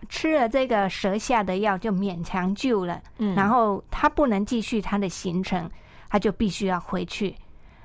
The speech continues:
Speaker 1: 啊，到现在身体都蛮弱的。那只要对于这样子的，的人，要平常要注意些什么呢？
Speaker 2: 他必须要注意到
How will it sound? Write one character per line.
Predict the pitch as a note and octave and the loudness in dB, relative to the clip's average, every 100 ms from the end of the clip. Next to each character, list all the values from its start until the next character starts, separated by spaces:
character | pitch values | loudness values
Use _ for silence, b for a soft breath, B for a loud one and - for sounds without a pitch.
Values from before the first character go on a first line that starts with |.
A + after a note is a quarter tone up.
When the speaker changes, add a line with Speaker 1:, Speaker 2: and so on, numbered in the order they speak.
| b | b
Speaker 1:
啊， | G#3 | 0
到 | G3 A#3 G#3+ | 4 4 2
现 | A#3+ | 2
在 | A3 G#3 | 2 0
身 | - A#3+ | 0 0
体 | G#3 | 0
都 | G#3+ G#3+ G#3+ | 0 2 2
蛮 | G#3+ E3+ F3 | 0 0 0
弱 | G#3+ B3+ F#3 | 0 2 2
的。 | F3 - - b b b b | -2 -8 -12 b b b b
那 | E4+ | 0
只 | C#4 | 4
要 | G#3+ G#3 | 4 4
对 | - C#4 A#3 | 4 2 2
于 | A3 | -2
这 | - | 0
样 | D4+ B3 F#3+ | 2 2 0
子 | F#3 F3 F3 - - | -2 -4 -6 -10 -4
的， | G#3+ G3+ G3 - - | 0 2 0 -12 -12
的 | - G#3+ G3+ | -4 0 0
人， | F#3+ F3+ G3 | 2 0 0
要 | A3+ A#3+ G#3+ | 2 2 2
平 | G3+ G#3 B3 | 2 0 0
常 | G#3 | 0
要 | G3+ | -2
注 | G#3 A3+ | 0 0
意 | G#3+ | 0
些 | G3+ G#3+ | 0 -2
什 | - E3 | -2 -8
么 | D#3+ | -6
呢？ | E3+ F3 - b b b b b | -4 -4 -6 b b b b b
Speaker 2:
他 | - C#4 C4+ - - | -6 -2 -2 -4 -4
必 | C#4 | -4
须 | - C4+ | -2 0
要 | C4 G#3 - - - | 2 2 0 -8 -10
注 | B3 A#3+ | -2 0
意 | A3 A3+ | 0 2
到 | G#3+ F#3 D3 | 2 2 0